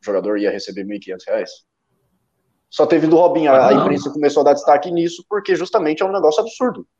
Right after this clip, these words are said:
Speaker 1: É o Robinho. É, imagina o Neymar voltar pro Santos, depois que tiver quase aposentando, com um salário de mil e quinhentos reais. Então, isso chamou muita atenção.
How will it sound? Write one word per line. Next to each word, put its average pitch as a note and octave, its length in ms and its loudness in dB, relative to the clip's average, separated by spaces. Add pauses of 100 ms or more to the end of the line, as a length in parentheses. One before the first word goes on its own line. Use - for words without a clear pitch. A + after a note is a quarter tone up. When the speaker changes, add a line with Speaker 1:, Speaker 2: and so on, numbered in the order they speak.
(720)
Speaker 1:
É A#2+ 60 -2
o B2 60 2
Robinho. F#3+ 420 -2 (1500)
É, - 300 -4
imagina G3+ 360 0
o F#3 80 2
Neymar D#3 400 4
voltar D3+ 280 2
pro - 100 -8
Santos, C#3 300 -10
depois A#2+ 280 -14
que A2+ 100 -20
tiver G#2+ 280 -10
quase A2 200 -6
aposentando, C3 680 -12
com F#3 140 -20
um - 20 -20
salário D3+ 300 0
de D#3 80 -16
mil D#3 100 -6
e D#3 40 -10
quinhentos D#3+ 220 -16
reais. D3+ 300 -10 (1300)
Então, D3+ 240 0
isso A3+ 200 2
chamou E3+ 300 2
muita F3+ 280 2
atenção. A#2+ 580 -2